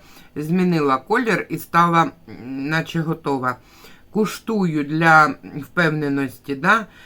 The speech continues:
Інші овочі, ну, в даному випадку тут кукурузка, морковка. Впевнилася, що все готове,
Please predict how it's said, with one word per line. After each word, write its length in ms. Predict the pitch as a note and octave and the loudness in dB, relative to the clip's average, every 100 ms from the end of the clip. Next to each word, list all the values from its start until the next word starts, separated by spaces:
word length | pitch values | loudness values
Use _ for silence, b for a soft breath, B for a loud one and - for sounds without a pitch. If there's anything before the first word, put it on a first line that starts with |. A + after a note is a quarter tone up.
| B B | B B
Інші 420 | G3 C4+ C4+ - | -4 -2 -2 -2
овочі, 460 | A#3 A3 F#3+ F3 F#3 | 0 2 2 0 -4
ну, 120 | G3 | -4
в 40 | |
даному 440 | D#3+ E3+ E3 D#3+ D#3 | 0 2 2 0 0
випадку 520 | D3+ D3+ C#3+ - C#3+ | -4 -2 -4 -4 -8
тут 200 | C#3 B2 | -8 -14
кукурузка, 680 | - - F#3+ A#3+ B3+ - D#3+ | -16 -8 -6 -4 -8 -4 -2
морковка. 680 | D3+ D#3 - A3 G3+ - E3 b b b b b b b b _ _ _ _ _ _ - | -2 -4 -2 -4 -2 -4 -4 b b b b b b b b _ _ _ _ _ _ -20
Впевнилася, 840 | - A3 G#3+ F3+ E3 D#3 D3 D#3 | -4 2 4 4 2 0 -2 -6
що 180 | C#3+ F3 | -6 -6
все 280 | D#3+ - D#3+ | -6 -2 -2
готове, 760 | D3 D3+ - A#3+ C#4 C4+ B3 | -2 -6 -2 -2 0 0 0